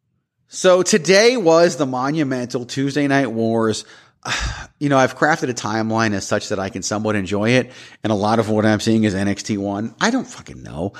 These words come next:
I don't care. Like, I'll, I'll watch it and, and figure it out for myself, and, or maybe I won't. Who knows? But we, we messaged back and forth,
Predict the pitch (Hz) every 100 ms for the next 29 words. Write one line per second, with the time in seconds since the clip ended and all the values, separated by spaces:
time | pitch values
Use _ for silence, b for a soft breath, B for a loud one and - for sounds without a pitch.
0 | B B - 262 - - 76 80 107 113
1 | 113 131 156 120 127 120 104 104 104 -
2 | 87 87 92 87 90 82 82 65 - 65
3 | 80 67 98 - 76 - 98 90 98 87
4 | 82 - 160 92 107 - B B B B
5 | B B B _ _ _ _ _ _ -
6 | 120 160 135 - B B B B B -
7 | - 139 185 175 147 196 160 160 156 135
8 | 131 127 120 - 90 85 -